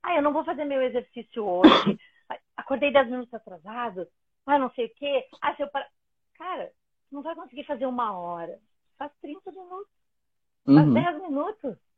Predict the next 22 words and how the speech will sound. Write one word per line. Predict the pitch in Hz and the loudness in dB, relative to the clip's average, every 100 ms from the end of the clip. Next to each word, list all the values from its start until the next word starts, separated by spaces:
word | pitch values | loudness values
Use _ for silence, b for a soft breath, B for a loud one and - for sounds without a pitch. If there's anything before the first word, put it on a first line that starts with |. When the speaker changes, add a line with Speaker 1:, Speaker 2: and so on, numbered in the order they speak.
| _ _ _ _ - | _ _ _ _ 0
Speaker 2:
Uhum. | 117 117 110 - _ _ _ _ - | 2 4 2 0 _ _ _ _ -2
Com | 123 | 2
Speaker 1:
Né? | 117 | 6
Speaker 2:
certeza. | 123 139 139 120 _ - - _ - | 6 8 8 6 _ -20 -20 _ -10
Speaker 1:
O | 254 | -8
teu | - 269 | -2 -2
livro, | 240 208 226 381 302 254 202 - _ _ _ | -2 -4 -2 -4 -2 -6 -6 -12 _ _ _
se | - | -18
tu | 254 | -12
te | - | -10
comprometeu | - 381 392 359 302 294 - - 208 170 220 214 - _ _ _ | -4 -4 -4 -6 -4 -8 -10 -10 -4 0 2 0 -4 _ _ _
que | _ | _
tu | 196 | -14
vai | 170 190 | -6 -4
escrever | 254 - 359 339 247 220 | -6 -6 -8 -6 -4 -4
um | 220 | -6
parágrafo | 214 202 175 170 202 233 _ - | -6 -4 0 0 -2 -6 _ -20
por | 170 139 - | -20 -20 -16
dia, | 175 220 220 | -10 -4 -6
um | 185 | -6
capítulo | 208 - 208 240 208 | -18 -16 -12 -12 -12
por | 226 | -14